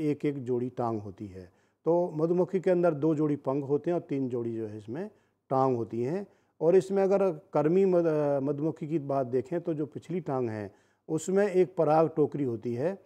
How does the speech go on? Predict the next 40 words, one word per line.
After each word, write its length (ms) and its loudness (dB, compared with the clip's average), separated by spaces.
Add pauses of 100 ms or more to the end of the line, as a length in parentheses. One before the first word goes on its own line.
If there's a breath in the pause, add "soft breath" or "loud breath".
(380 soft breath)
अ, 280 0
जिसमें 360 0
हमारी 260 4
जो 100 0
मधुमक्खी 500 -2
है, 360 -6 (320 soft breath)
अ, 60 -2
फूलों 380 4
में 140 4
जाकर 360 2
ये 240 0
पराग, 540 -2
अ, 140 -10
इकट्ठा 380 -4
करती 380 -4
है 220 -4 (360 soft breath)
और 140 0
उस 200 -2
टोकरी 300 2
में 160 4
भर 160 0
करके 320 -2
ये 340 -2 (360 soft breath)
मधुमक्खी 500 0
बक्से 360 -2
के 120 -4
अंदर 200 -2
लाती 380 -4
है 280 -4 (280 soft breath)
और 100 -2
जहाँ 300 0
कोष्ठक 360 4
होते 240 0
हैं 80 0
वहाँ 240 -4
पर 160 -4
उसको 280 -8
उड़ेल 380 -4
देती 280 -12
है। 260 -20